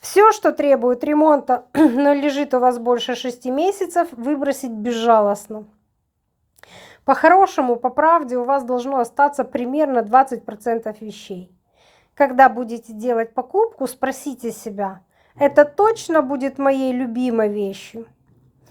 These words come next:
Для тех, кто недавно был на марафонах, где нужно было сделать похожее упражнение и уже основательно почистил свой шкаф,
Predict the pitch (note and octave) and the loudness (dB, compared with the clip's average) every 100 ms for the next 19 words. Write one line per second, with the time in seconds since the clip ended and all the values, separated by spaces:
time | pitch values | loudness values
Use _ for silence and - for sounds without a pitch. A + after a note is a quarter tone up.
0 | _ _ _ _ _ _ B3 D#4 D#4 G4 | _ _ _ _ _ _ 0 0 2 4
1 | G4 - D#4+ D#4 C#4 D#4 C#4+ C#4 C#4+ C#4+ | 4 2 2 4 8 8 6 0 0 -2
2 | C#4 C#4+ C#4+ D4+ C#4+ C4 A#3+ C#4 C4+ A#3+ | 2 4 2 2 0 -2 -4 -6 -6 -4
3 | B3+ B3 B3+ A#3 C4 B3 B3 C4 - C4+ | -6 -2 -4 -4 0 0 0 -4 -2 -4
4 | A#3 B3+ B3+ B3+ B3+ C4+ B3 A#3 A#3+ B3 | -2 -4 -2 -4 -2 -2 0 2 0 2
5 | B3 A#3+ C#4+ C4+ C4 A#3+ A3+ A3+ A3+ A#3 | 0 0 2 6 6 6 0 -2 -4 -8
6 | A#3+ A3+ A#3 A3 A3 A3+ - C#4+ E4 G4+ | -8 -8 -10 -10 -8 -8 0 4 4 2